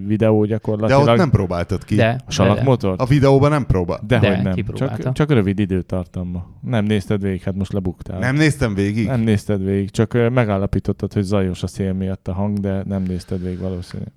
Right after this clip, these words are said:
Speaker 1: Pedig
Speaker 2: És
Speaker 1: a
Speaker 2: me-,
Speaker 1: végén
Speaker 2: és még azt is megállapítottam, hogy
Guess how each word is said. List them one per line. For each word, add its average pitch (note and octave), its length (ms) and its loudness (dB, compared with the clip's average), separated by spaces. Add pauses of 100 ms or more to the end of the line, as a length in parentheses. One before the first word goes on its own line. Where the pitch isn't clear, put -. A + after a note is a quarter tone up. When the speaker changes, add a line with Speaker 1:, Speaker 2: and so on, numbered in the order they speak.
(500)
Speaker 1:
Pedig A#2+ 180 6
Speaker 2:
És C#3 60 4
Speaker 1:
a C#3 40 4
Speaker 2:
me-, D#3+ 140 6
Speaker 1:
végén F#3+ 280 4
Speaker 2:
és E3+ 160 4
még F3 140 2
azt E3+ 160 0
is D#3 100 -4
megállapítottam, C3 760 0
hogy A2 260 -4